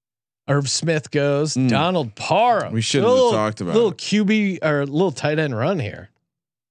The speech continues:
Speaker 2: I was gonna take Irv Smith. Now I don't have a fucking tight end to take 'cause I s-, I spoke
Speaker 1: Evan
Speaker 2: about
Speaker 1: Ingram
Speaker 2: it.
Speaker 1: is available.
Speaker 2: I don't want Evan
Speaker 1: Bobby
Speaker 2: Ingram.
Speaker 1: Tunyon.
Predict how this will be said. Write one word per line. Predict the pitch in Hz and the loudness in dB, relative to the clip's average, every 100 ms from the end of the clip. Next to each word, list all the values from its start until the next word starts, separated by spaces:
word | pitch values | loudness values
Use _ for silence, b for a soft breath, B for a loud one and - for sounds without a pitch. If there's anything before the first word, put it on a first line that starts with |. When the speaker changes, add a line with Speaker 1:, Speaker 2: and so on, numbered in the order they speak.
| _ _ _ _ _ _ _ _ _ _ _ _ _ _ _ - | _ _ _ _ _ _ _ _ _ _ _ _ _ _ _ -4
Speaker 2:
I | 107 | 0
was | 131 | 2
gonna | 127 131 | 2 0
take | 113 117 110 | 2 0 2
Irv | 107 98 | 0 0
Smith. | - 92 90 101 | -2 -2 -2 -2
Now | 98 98 | -2 0
I | 104 | 2
don't | 107 | 2
have | 107 | 0
a | |
fucking | 98 - 104 104 | -2 -2 -2 -2
tight | 95 98 92 | -2 -2 0
end | 95 98 | -2 -2
to | 82 78 | -4 -6
take | 85 | -6
'cause | - 78 | -6 -8
I | |
s-, | 73 - - | -6 -6 -6
I | 85 | -6
spoke | - - 123 | -6 0 0
Speaker 1:
Evan | 180 190 | 2 2
Speaker 2:
about | 180 | 0
Speaker 1:
Ingram | 180 185 | 0 0
Speaker 2:
it. | 175 | 0
Speaker 1:
is | 147 | 0
available. | 147 143 139 143 _ _ _ _ _ _ _ _ _ _ | 0 0 0 -4 _ _ _ _ _ _ _ _ _ _
Speaker 2:
I | - | -2
don't | 165 156 | 0 2
want | 160 - | 0 0
Evan | 95 | -2
Speaker 1:
Bobby | 147 147 147 | 0 0 0
Speaker 2:
Ingram. | 135 151 143 156 | -2 0 0 0
Speaker 1:
Tunyon. | 151 151 | 0 0